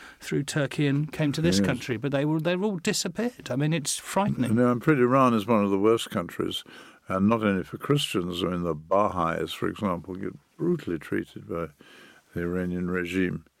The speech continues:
Speaker 2: So, uh, the Christian persecution,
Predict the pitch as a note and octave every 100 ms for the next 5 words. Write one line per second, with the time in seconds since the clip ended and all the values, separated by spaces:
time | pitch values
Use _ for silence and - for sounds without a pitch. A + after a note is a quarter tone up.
0 | _ _ _ - - G2 G2+ G2+ A#2 A2
1 | A#2 A2 - C3 - C3 B2+ A2 B2 B2
2 | C#3+ D#3 - - G#2+ A#2 G2+ - - G#2
3 | - A2 F#2+ A2+ B2+ G#2